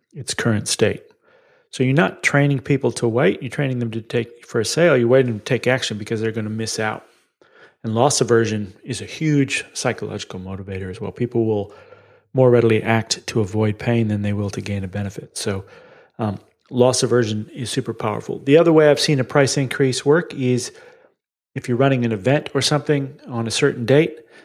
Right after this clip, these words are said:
and you wanna buy tickets now, they're cheaper now if you wait a month, the price goes up, you wait another month, the price goes up. So the closer you get to that event, for example,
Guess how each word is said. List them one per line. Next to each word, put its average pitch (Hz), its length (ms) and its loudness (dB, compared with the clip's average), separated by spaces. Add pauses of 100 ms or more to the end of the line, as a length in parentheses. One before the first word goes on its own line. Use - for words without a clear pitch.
(320)
and 113 80 -10
you 107 80 -6
wanna 113 180 0
buy 117 140 2
tickets 127 460 -2
now, 131 300 2
they're 123 160 4
cheaper 131 480 0
now 131 400 2
if - 160 -8
you 107 40 -2
wait 117 200 2
a 113 40 2
month, 113 260 -2
the 110 60 -10
price 117 280 -2
goes 110 240 -2
up, 113 180 -2
you 110 60 -4
wait 107 160 -2
another 107 260 -4
month, 107 220 -6
the 107 80 -8
price 107 240 -6
goes 101 180 -4
up. 110 160 -4
So 117 140 2
the - 100 -4
closer 147 380 2
you 117 60 0
get 123 200 2
to 123 160 0
that 107 100 0
event, 127 380 0
for - 160 -4
example, 139 580 0